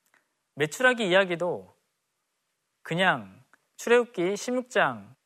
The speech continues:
이 부분만 보고 우리가 넘어갈 수 있지만 다른 곳을 함께 살펴봄으로써 그것이 가지고 있는 의미를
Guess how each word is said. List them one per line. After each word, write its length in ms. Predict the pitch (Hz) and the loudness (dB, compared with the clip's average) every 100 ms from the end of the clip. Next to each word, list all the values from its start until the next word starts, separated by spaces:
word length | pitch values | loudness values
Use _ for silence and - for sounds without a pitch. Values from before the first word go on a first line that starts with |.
| - | -6
이 180 | 190 208 | -4 -2
부분만 480 | 151 170 202 196 | -4 -2 0 0
보고 220 | 156 147 175 | -2 -4 -2
우리가 260 | 139 151 | -2 -2
넘어갈 400 | 151 127 156 190 | 0 -2 0 0
수 120 | 180 165 | -2 -8
있지만 540 | - 175 190 101 95 _ _ _ _ - | -10 -10 -10 -12 -20 _ _ _ _ -8
다른 300 | 143 180 208 | -4 -2 -2
곳을 380 | 175 - 180 208 _ | -4 -6 -8 -10 _
함께 680 | - 240 247 - 147 107 - _ _ | -12 -10 -6 -2 -2 -4 -12 _ _
살펴봄으로써 1040 | - 247 247 262 180 147 131 - 170 101 - _ _ | -8 -6 -2 -2 -2 -6 -8 -6 -6 -8 -14 _ _
그것이 360 | - 156 214 226 | -4 0 2 0
가지고 360 | 135 147 196 190 | -4 -4 -2 -2
있는 200 | 180 143 | -2 -4
의미를 520 | 143 151 180 110 | -4 -4 -4 -6